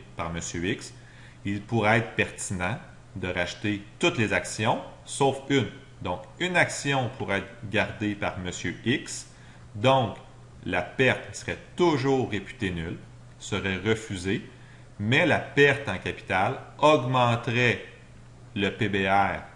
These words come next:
de l'action toujours détenue par Monsieur X. Alors, Monsieur X détiendrait une action, mais avec un P B R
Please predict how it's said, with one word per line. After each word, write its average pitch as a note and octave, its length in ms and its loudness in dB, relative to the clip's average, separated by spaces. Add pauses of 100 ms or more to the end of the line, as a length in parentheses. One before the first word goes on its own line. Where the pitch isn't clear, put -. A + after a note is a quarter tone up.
(160)
de B2 100 4
l'action G#2+ 760 2 (160)
toujours G2+ 320 0
détenue G#2+ 320 -6
par F2 160 -4
Monsieur E2+ 340 -6
X. - 320 -12 (440)
Alors, - 560 4 (640)
Monsieur A#2 340 0
X A2+ 200 0
détiendrait F2+ 560 -4 (100)
une D3 140 6
action, G2 420 0 (220)
mais F#2 60 -2
avec F2+ 220 -2
un F#2 120 -4
P F#2+ 160 -2
B F2+ 180 0
R G#2+ 260 2